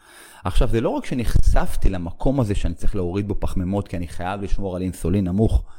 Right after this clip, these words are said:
כדי לשמור על איזה איזון הורמונלי, פשוט הייתי פנוי לזה.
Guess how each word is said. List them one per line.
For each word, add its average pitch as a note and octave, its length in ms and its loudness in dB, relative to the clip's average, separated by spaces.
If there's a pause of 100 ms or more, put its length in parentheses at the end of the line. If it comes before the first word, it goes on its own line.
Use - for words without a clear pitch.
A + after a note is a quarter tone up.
(340)
כדי E2+ 180 -8
לשמור G2 360 4
על F2+ 80 0
איזה E2 260 -2
איזון G2 380 2
הורמונלי, F2+ 680 -2 (840)
פשוט - 400 -2 (340)
הייתי - 260 0
פנוי C3 460 -2
לזה. C3 340 2